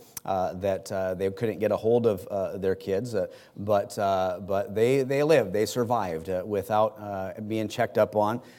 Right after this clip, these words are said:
uh, and, uh, that should be good. You should be, "All right, that's a, that's a sign of they're growing up, <laughs> uh, and they can get along without me." Uh, just, uh, look at the blessings and all that. Uh, but, um, my prayer is that those decisions last. Uh, and, uh,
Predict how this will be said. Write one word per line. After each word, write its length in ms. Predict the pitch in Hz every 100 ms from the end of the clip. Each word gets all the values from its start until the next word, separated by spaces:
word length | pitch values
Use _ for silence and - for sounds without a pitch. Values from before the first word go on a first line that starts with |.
| _
uh, 300 | - 95 95 -
and, 320 | 107 101 98
uh, 140 | 98
that 220 | 95 107 -
should 160 | 120
be 100 | 127
good. 320 | 113 135 110
You 80 | 101
should 120 | -
be, 60 | 104
"All 180 | 104 120
right, 240 | 123 117
that's 280 | 120 110 -
a, 160 | 104 101 - -
that's 200 | 104 110
a 60 |
sign 380 | 98 123 127 131
of 260 | 120 95 90
they're 140 | 117
growing 360 | 117 135 147 143
up, 220 | 135 - 110
<laughs> 460 | 131 - - -
uh, 320 | 110 107 113 113
and 240 | 110 107
they 100 | 113
can 120 | 113
get 120 | 117 123
along 300 | 120 127 117
without 400 | 113 123 123 101
me." 160 | 95
Uh, 260 | 90 104 101 110
just, 240 | 117 -
uh, 120 | 110
look 200 | 110 135
at 120 | 120
the 80 | 117
blessings 420 | 107 117 110 101
and 80 | 101
all 200 | 98 92
that. 340 | 90 95 - - _ _ - - _
Uh, 280 | 117 107 107
but, 460 | 135 123 123 - -
um, 380 | 120 113 110 - - - 110
my 240 | 123 135
prayer 260 | 160 147 131
is 80 | 120
that 140 | 120
those 180 | 123 110
decisions 460 | 104 131 117 104 98
last. 460 | 104 78 - - _ _ _ _ _ _ _ _ _ _ _ _ 107
Uh, 220 | 104 98
and, 500 | 143 135 127 117 110
uh, 220 | 117 113